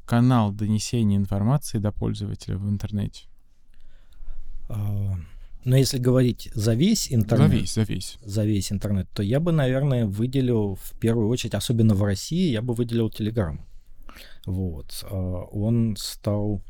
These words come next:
Speaker 2: я н-, не совсем, а, в курсе, насколько он в, в разных странах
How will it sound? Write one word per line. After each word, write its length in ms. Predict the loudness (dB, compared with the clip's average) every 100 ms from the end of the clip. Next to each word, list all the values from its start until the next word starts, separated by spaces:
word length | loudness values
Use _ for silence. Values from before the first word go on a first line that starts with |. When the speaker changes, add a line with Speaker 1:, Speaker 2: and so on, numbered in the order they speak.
| -16 -16 -4 4
Speaker 2:
я 100 | 4
н-, 640 | 4 0 -4 -4 -2 -2
не 140 | 0
совсем, 520 | 0 -2 0 2 2 2
а, 260 | -2 -2 -4
в 80 |
курсе, 480 | -2 -2 -2 -2 0
насколько 520 | 2 0 2 2 2
он 100 | 2
в, 140 | 0 -2
в 140 | 0
разных 340 | 2 4 2 0
странах 600 | 0 2 4 2 0